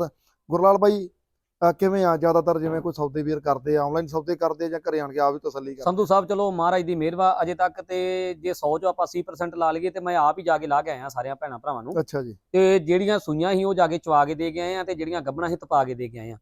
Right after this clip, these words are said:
Speaker 1: ਠੀਕ ਹੈ
Speaker 2: ਫਿਰ
Speaker 1: ਜੀ।
Speaker 2: ਵੀ ਆਪਾਂ ਰਿਕੁਐਸਟ ਹੀ ਸਾਰੇ ਭੈਣ ਭਰਾਵਾਂ ਨੂੰ ਕਰਦੇ ਆ ਵੀ ਜਿੰਨੇ ਵੀ, ਵੇਖੋ ਜਿੰਨੇ ਰੁਪਈਆ ਲੱਖ ਲਾਉਣਾ ਵਾ,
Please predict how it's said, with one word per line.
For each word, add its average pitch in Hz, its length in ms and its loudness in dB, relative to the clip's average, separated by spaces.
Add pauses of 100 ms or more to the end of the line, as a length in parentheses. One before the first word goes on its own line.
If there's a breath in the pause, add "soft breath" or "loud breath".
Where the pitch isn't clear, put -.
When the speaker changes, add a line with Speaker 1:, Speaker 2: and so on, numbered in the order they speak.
(160)
Speaker 1:
ਠੀਕ 156 180 0
ਹੈ 139 60 0
Speaker 2:
ਫਿਰ 190 100 6
Speaker 1:
ਜੀ। 220 60 2
Speaker 2:
ਵੀ 226 80 2
ਆਪਾਂ 196 280 4
ਰਿਕੁਐਸਟ 180 400 0
ਹੀ 214 60 -2
ਸਾਰੇ 170 200 0
ਭੈਣ 180 180 -4
ਭਰਾਵਾਂ 180 260 0
ਨੂੰ 151 100 -6
ਕਰਦੇ 151 280 0
ਆ 180 80 -2
ਵੀ 180 100 -8
ਜਿੰਨੇ 165 300 -4
ਵੀ, 202 180 -6 (380)
ਵੇਖੋ 190 200 4
ਜਿੰਨੇ 208 320 2
ਰੁਪਈਆ 175 280 4
ਲੱਖ 175 200 4
ਲਾਉਣਾ 147 280 2
ਵਾ, 139 140 -2